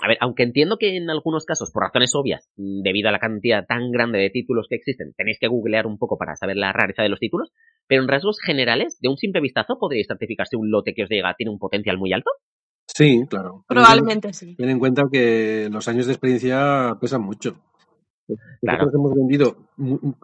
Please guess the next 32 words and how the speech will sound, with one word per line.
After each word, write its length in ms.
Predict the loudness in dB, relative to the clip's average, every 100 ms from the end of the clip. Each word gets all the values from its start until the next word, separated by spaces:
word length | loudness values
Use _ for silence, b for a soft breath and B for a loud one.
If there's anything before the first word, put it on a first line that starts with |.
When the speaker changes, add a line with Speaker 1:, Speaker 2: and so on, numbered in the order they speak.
| -4
Speaker 2:
todos 240 | 2 2
estos 200 | 2 -4
juegos 260 | 0 2 2
retro, 420 | 2 2 0 -2
nosotros 280 | -2 -4 -4
los 120 | -2
hemos 160 | -2 0
vendido 360 | 0 0 -2 -4
nuevos. 480 | -6 0 2 0 -6 -20 _
O 40 | -10
sea, 140 | -10 -8
cuando 260 | -6 -6
Speaker 1:
Ujú. 120 | -8 _ 0
Speaker 2:
salían 240 | 6 6 4
al 80 | 0
mercado, 540 | -2 0 0 0 -2 _ _ _
en 80 | -8
los 120 | -6
años, 380 | -4 -2 -2 -4 -8
eh, 160 | -6 -4
noventa, 640 | 0 4 4 2 -2 -4 _ _ _ -20 -20 _ -2
pues 160 | 2 2
Speaker 1:
Sí. 40 |
Speaker 2:
nosotros 300 | 0 -6 -2
los 120 | -2 0
vendíamos 560 | 0 2 2 2 -2
y 60 | -8
sabemos 580 | -6 -4 0 0 -2 -4
la 200 | -4 -4
demanda 500 | -6 -8 -6 -6 -4
que 140 | -4
hay 320 | 0 0 -2